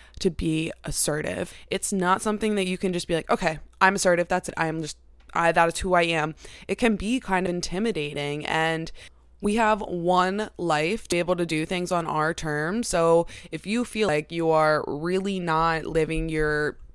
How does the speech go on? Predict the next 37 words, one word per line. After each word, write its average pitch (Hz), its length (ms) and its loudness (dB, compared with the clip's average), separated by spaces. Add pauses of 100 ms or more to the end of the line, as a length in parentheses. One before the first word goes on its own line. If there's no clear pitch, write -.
(180)
best 165 500 -2
life, 156 340 -2
your 165 100 -4
most 160 380 -6
true 170 400 -4
life, 156 540 -2 (400)
because 196 220 2
you're 185 120 2
worried 160 560 0
about 151 560 -2 (140)
someone 196 580 -2
else - 720 -4 (360)
or 170 200 2
someone 175 360 0
else 165 220 -2
saying 165 460 0
something 160 440 -6
to - 180 -8
you, 156 440 -2 (460)
I 165 120 2
really 180 220 4
hope 180 200 2
that 160 80 -4
this 160 160 -4
episode 165 420 0
is 156 80 -6
going 156 240 -2
to 151 40 -4
help 175 300 -2
you 190 300 -4
face 175 320 -10
that 165 240 -4
fear, 165 320 0
because, 156 580 -2
like 160 160 -10
I 165 80 -8
said, 151 400 -12